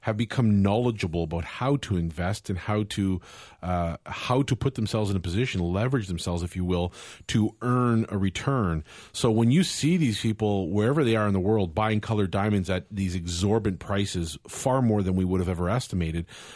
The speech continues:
I think you have to acknowledge that they are very smart people. They're very astute,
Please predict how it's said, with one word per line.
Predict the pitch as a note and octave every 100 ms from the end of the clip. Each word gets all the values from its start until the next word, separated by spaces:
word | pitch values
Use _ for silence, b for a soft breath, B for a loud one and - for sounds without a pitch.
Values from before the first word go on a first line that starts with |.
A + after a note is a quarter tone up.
| B B -
I |
think | B2 G3 -
you |
have | D#3
to | A#2+
acknowledge | G#2 F#2+ C3 D#3+ F2 E2
that | G2+ -
they | G#2+ G#2+ -
are | G#2+ D3 F3+ E3+ C#3+
very | F#2+ A2 A#2 C#3+
smart | - - A#2 A#2 -
people. | - C#3 - F2+
They're | F2+
very | F2 G#2+ C3+
astute, | C3+ - D3 A2